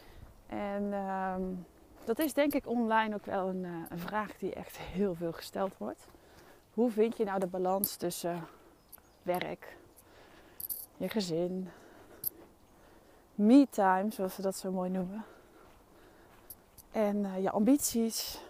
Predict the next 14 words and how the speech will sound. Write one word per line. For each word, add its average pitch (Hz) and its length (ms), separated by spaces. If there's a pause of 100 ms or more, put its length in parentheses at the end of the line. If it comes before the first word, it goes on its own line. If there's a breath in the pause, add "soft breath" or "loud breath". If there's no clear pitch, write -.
(280 loud breath)
je 202 120
privéleven, 226 680
je 214 60
sociale 214 480
leven? 196 400 (1120 loud breath)
Ehm, 214 420 (680)
als 247 140
je 254 60
het - 80
zo 311 160
allemaal 277 360
bij 226 120
elkaar 214 280
opnoemt, 302 520